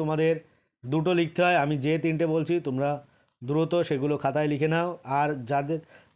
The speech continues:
যারা এখনও পর্যন্ত আমার চ্যানেলটি সাবস্ক্রাইব করো না, অবশ্যই বলে রাখি কৃতজ্ঞতা স্বরূপ চ্যানেলটি সাবস্ক্রাইব করে রেখো। এখানে যে প্রশ্নগুলো বলছি প্রত্যেকটা প্রশ্নই কিন্তু most, most important। প্রথম প্রশ্ন হলো একের দাগ,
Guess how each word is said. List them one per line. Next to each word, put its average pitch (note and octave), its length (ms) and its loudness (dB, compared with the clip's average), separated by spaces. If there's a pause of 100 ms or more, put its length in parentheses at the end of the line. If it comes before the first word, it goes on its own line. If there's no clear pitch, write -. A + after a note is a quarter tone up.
যারা D#3+ 200 4
এখনও G3 200 2
পর্যন্ত F#3+ 260 0
আমার E3+ 120 0
চ্যানেলটি D#3 300 -2
সাবস্ক্রাইব D3+ 420 -2
করো D#3 160 0
না, D3+ 120 -2
অবশ্যই C#3 460 -2
বলে D#3 160 2
রাখি D3 220 -2
কৃতজ্ঞতা C#3+ 400 -2
স্বরূপ E3 200 0 (500)
চ্যানেলটি E3 260 2 (100)
সাবস্ক্রাইব D#3+ 420 0
করে E3+ 220 2
রেখো। E3+ 220 2 (220)
এখানে D3 200 -2 (100)
যে D3+ 140 2
প্রশ্নগুলো E3 380 -2 (100)
বলছি E3 260 0
প্রত্যেকটা E3+ 400 -2
প্রশ্নই D#3 300 -2
কিন্তু D#3 200 -2 (580)
most, E3+ 240 0 (160)
most E3 240 0 (160)
important। E3 460 2 (2000)
প্রথম E3+ 300 2
প্রশ্ন F#3+ 200 2 (100)
হলো D#3 180 4 (340)
একের E3+ 200 0 (100)
দাগ, C#3 200 4